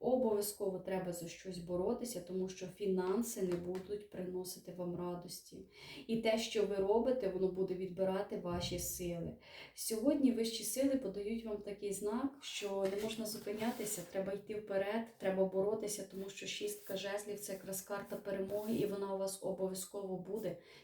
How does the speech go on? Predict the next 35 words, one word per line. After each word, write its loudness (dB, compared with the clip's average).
Тільки 2
зараз 2
ви 2
маєте 0
дійсно -4
узяти -2
цього 4
меча 0
до -4
своїх 0
рук. 0
Не 4
так, 0
щоб 0
цей 2
меч 2
ранив 4
вас, 2
а -4
навпаки, 0
так, 0
щоб -10
ви 0
були 0
готові 0
пробивати 6
цю -10
ситуацію, -2
дорогі 0
глядачі. -2
Також 2
хочу -4
вам 2
сказати, -2
що, 4